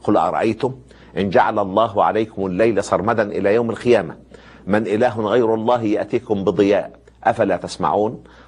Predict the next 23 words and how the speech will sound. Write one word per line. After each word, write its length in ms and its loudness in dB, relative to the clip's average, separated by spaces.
قل 160 2
أرأيتم 600 0
إن 100 -2
جعل 260 2
الله 440 0
عليكم 380 -2
النهار 420 0
سرمدا 440 -2
إلى 320 -2
يوم 180 -2
القيامة 480 0
من 160 0
إله 380 0
غير 340 0
الله 260 0
يأتيكم 640 -2
بليل 480 0
تسكنون 540 -2
فيه 280 -2
أفلا 400 0
تبصرون؟ 720 0
ومن 180 -2
رحمته 680 -2